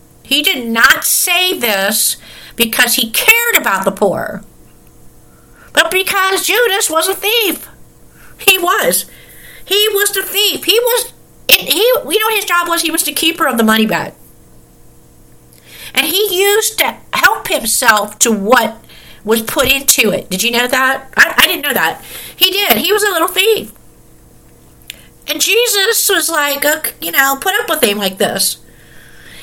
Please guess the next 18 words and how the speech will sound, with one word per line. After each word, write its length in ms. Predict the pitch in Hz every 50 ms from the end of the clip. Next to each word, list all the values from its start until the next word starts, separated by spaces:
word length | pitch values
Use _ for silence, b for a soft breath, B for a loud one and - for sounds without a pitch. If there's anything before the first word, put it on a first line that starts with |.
| B B
And 120 | 233 254
Jesus 400 | - 320 359 415 - 392 392 -
responds 440 | 381 330 - - 330 320 320 320 320
by 140 | - 294 311
telling 400 | 302 - 320 302 302 302 302 269
Judas, 680 | - 262 294 330 339 302 262 247 - - - - - - - - - - - - - -
"Leave 260 | - - 392 440 440 -
her 240 | - 415 403 403
alone. 880 | - 330 349 349 339 311 320 339 370 403 392 381 320 254 208 190 190 - - - - - - - - - - - - - - - - - B B B B B B B B B B B B B B B
It 160 | 311 359 349
was 180 | 370 381 359 381
intended 880 | 381 370 - - - - 370 415 440 415 392 339 247 202 180 190 190 190 B B B B B B
that 180 | - 233 226 226
she 300 | - - - 311 302 294
should 240 | - - 302 294
save 560 | 285 - - - 302 320 349 370 381 330 - -
this 240 | 339 339 349 -
perfume 1040 | - - - 339 330 339 339 339 - 285 277 262 233 196 180 180 190 226 220 220 B